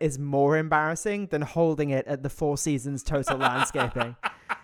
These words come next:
Speaker 2: You know what? Nothing will ever be.
Speaker 1: <laughs>
Speaker 2: Nothing will ever be. Nothing will ever be. Uh,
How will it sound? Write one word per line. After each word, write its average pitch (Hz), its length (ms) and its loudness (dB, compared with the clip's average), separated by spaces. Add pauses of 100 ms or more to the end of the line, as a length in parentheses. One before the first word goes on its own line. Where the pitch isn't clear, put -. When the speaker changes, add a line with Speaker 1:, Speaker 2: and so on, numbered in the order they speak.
(560)
Speaker 2:
You 208 120 -8
know 185 140 0
what? 190 220 0
Nothing 180 260 -4
will 151 120 -4
ever 135 160 -2
be. 127 180 -6
Speaker 1:
<laughs> 185 220 4
Speaker 2:
Nothing 214 280 8
will 190 140 4
ever 190 220 2
be. 185 340 -2 (280)
Nothing 180 240 -12
will 170 120 -8
ever 170 160 -10
be. 156 220 -8 (600)
Uh, 185 200 4